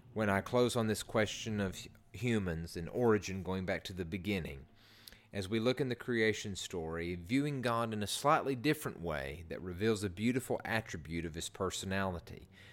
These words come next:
viewing God as a gardener, God as a gardener.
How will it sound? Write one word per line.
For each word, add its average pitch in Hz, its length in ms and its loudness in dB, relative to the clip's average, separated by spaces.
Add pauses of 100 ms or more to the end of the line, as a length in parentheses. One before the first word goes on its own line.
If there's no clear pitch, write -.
(220)
viewing 107 420 4
God 92 600 4 (340)
as - 200 0
a 104 60 2
gardener, 95 680 8 (560)
God 110 460 6
as 95 220 0
a - 20 -6
gardener. 85 560 2